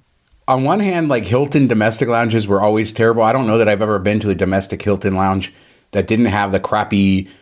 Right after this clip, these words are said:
you know, crackers and two pieces of cheese and day old, you know, salami sitting out, whatever that was.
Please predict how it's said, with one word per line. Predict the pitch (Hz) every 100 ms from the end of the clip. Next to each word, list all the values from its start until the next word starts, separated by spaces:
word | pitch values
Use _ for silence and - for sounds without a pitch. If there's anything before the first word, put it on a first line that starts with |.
| _ -
you | 110
know, | 92
crackers | - 98 - 113 107 98
and | 98 95 95 92 -
two | 110
pieces | 104 107 110
of | 101
cheese | - 101 101 98
and | 92 90 92
day | 98 104
old, | 98 98 98 90
you | 95
know, | 87
salami | 90 92 92 98 95
sitting | 98 95
out, | 92 85
whatever | 95 92
that | 92 98
was. | 92 90 87